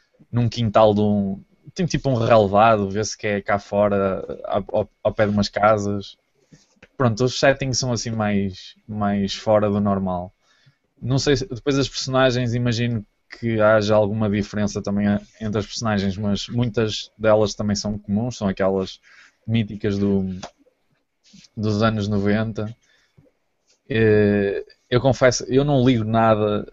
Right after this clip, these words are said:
a wrestling, mas confesso que nessa altura, nos anos noventa, gostava bastante porque era naquela altura em que, em que eu era puto e ao sábado de manhã,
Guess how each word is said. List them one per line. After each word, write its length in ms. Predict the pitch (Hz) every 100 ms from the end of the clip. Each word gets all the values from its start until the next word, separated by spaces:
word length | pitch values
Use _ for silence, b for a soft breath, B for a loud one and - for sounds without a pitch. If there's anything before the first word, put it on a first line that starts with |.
| -
a 80 | 104
wrestling, 580 | 104 98 - 92 90 87 -
mas 240 | 104 110
confesso 420 | - 110 120 107 -
que 120 | 117
nessa 300 | 120 113 120
altura, 480 | 110 101 110 110 110
nos 180 | 104 113
anos 220 | 107 101
noventa, 640 | 101 101 104 104 110 110 - _ _ _ _ _ _ -
gostava 540 | 101 - 123 117 110
bastante 560 | 110 107 110 120 117 101
porque 320 | - 110 120
era 140 | 113
naquela 280 | 113 113 113
altura 320 | 113 107 110 101
em 80 | 95
que, 260 | 98 95
em 160 | - 104
que 80 | 101
eu 80 | 107
era 140 | 107
puto 600 | 101 113 110 101 - - -
e 220 | 110 107
ao 140 | 107
sábado 420 | 104 110 104 107
de 60 | 101
manhã, 400 | 104 101 92 85